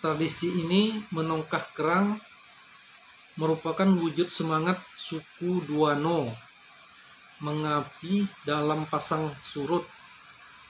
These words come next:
di Indragiri Hilir. Jikala surut tempas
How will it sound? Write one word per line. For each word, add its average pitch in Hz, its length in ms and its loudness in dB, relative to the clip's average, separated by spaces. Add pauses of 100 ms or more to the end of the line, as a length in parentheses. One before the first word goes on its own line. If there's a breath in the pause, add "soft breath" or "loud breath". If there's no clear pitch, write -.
(1800)
di 156 160 0
Indragiri 151 480 2
Hilir. 143 400 2 (1400)
Jikala 160 400 0
surut 175 400 4 (720)
tempas 175 800 0